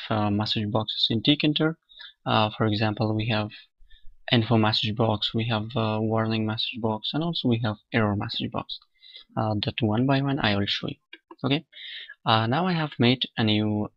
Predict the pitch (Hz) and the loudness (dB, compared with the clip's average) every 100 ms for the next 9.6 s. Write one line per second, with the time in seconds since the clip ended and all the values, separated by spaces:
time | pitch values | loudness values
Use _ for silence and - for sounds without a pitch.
0 | _ - 113 131 147 - 156 170 - _ | _ 0 2 2 -4 -4 -4 -6 -10 _
1 | _ _ _ _ _ _ _ _ 127 113 | _ _ _ _ _ _ _ _ -2 0
2 | 110 - 110 107 - 117 - 104 110 107 | -2 -2 0 -2 -2 -4 -2 -2 0 0
3 | 120 - 127 135 139 - - 127 110 107 | 2 2 2 0 0 0 0 0 -2 -2
4 | 107 104 107 104 - - 113 - 110 107 | -2 0 -2 -4 -6 -4 -4 -2 -4 -2
5 | 107 - - 117 120 156 170 - 170 - | -2 -6 -4 0 0 0 -4 -4 -4 -6
6 | - _ _ - - _ - - _ - | -16 _ _ -20 -20 _ -20 -20 _ -20
7 | - _ _ _ _ - - - _ _ | -20 _ _ _ _ -20 -20 -20 _ _
8 | - _ - - - 127 117 - 113 - | -20 _ -20 -18 -4 0 0 4 2 2
9 | 110 - 107 120 - | -2 0 -2 -4 -12